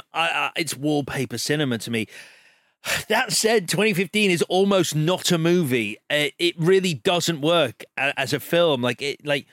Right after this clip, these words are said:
you genuinely feel like after, like, when the climax arrives, you're like, "What? This is, what's hap-, what, what have I been watching for this long? When is anything going to happen?" That, that, anyway,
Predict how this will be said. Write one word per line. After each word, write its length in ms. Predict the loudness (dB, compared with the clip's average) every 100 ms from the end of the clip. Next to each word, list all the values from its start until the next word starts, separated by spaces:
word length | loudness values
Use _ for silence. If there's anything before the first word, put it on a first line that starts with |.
| -20 _ _ _ _
you 220 | -4 -2
genuinely 680 | 0 2 2 2 2 2 0
feel 300 | 0 0 2
like 240 | 0 -2
after, 540 | -2 -4 -2 0 0 0
like, 300 | -4 -4 -8 _ _
when 200 | -4 0
the 60 | 0
climax 480 | 0 0 2 0 0
arrives, 400 | 2 2 2 0
you're 100 | 0
like, 160 | 0 -2
"What? 400 | -6 -8 -8 -16 -16 _ _ _ _ _ -18 -6
This 240 | -2 -2
is, 120 | -4 -6 -8
what's 240 | -6 -4 -2
hap-, 200 | -4 -6
what, 180 | -12 -6
what 180 | -6
have 160 | -4 0
I 60 | 2
been 260 | 4 4
watching 460 | 4 2 0 -2 0
for 100 | 0
this 320 | 0 0 0
long? 240 | 0 2
When 160 | 2 4
is 160 | 2 2
anything 640 | 0 2 2 2 0 0 _ _ _ -2
going 260 | 0 2
to 120 | 0 0
happen?" 520 | 0 -2 0 0 0
That, 220 | 0 -2 -6
that, 140 | -12 -10 -12 -6
anyway, 440 | -2 0 0 -2